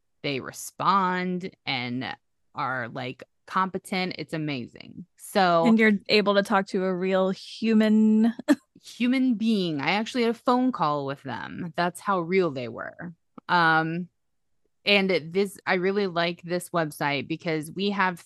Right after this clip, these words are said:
Speaker 1: three logos out there. We have our original O G Mystery History Podcast logo, um, that, you know, has been with us since Nam.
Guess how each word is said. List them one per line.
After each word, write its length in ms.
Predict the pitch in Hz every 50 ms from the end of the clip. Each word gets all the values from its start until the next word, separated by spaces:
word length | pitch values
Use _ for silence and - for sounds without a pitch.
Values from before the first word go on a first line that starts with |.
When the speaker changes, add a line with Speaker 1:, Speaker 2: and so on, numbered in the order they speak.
| _ -
Speaker 1:
three 480 | 180 196 226 233 226 226 226 226 226 _ _ _ _ _ _ -
logos 540 | 175 180 190 180 165 151 156 147 151 147 151
out 240 | 139 143 143 - -
there. 200 | 151 143 151 156
We 120 | 151 156
have 280 | 165 165 170 160 151 156
our 140 | 156 156 147
original 440 | 151 160 180 175 185 190 180 170 -
O 220 | 127 185 185 185
G 580 | 170 160 165 175 175 175 175 170 165 175 185 - _ _ _ _ _ _
Mystery 440 | - 180 185 175 - - 175 170 175
History 480 | 185 175 160 - - 180 170 165 160 151
Podcast 640 | - - 165 156 156 - - 175 165 160 160 - -
logo, 640 | 160 165 160 156 156 156 156 151 151 151 156 156 - - - _ _ _ _ _ _ -
um, 480 | 165 160 151 147 151 143 147 160 143
that, 280 | - 165 151 147 143 - _ _ -
you 140 | 170 170
know, 120 | 151 131 165
has 180 | 175 165 151 156
been 180 | 160 170 165
with 180 | 160 165 - -
us 140 | 160 165 -
since 360 | - - 165 165 151 - -
Nam. 500 | 175 165 156 151 147 143 143 156 165 165